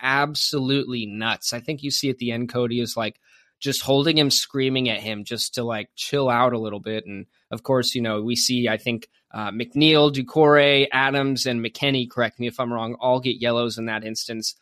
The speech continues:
towards the end of the first half, which, you know, Doucouré getting yellow is not ideal for us, but seeing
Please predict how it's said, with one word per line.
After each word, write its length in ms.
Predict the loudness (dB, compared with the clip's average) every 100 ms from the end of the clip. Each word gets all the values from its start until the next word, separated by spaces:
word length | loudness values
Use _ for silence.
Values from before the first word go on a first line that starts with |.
| _ -4
towards 200 | -2 2
the 60 |
end 80 | 2
of 80 | 2
the 40 |
first 180 | 0 2
half, 240 | 4 4 2
which, 160 | 0
you 60 | 2
know, 200 | 2 2 _ _ _
Doucouré 340 | -6 4 6 6
getting 200 | 6 6
yellow 260 | 6 6
is 120 | 4 4
not 160 | 4
ideal 340 | 4 4 4 2
for 200 | 0 0
us, 200 | 0 -2
but 220 | -4 -2
seeing 400 | 2 2 2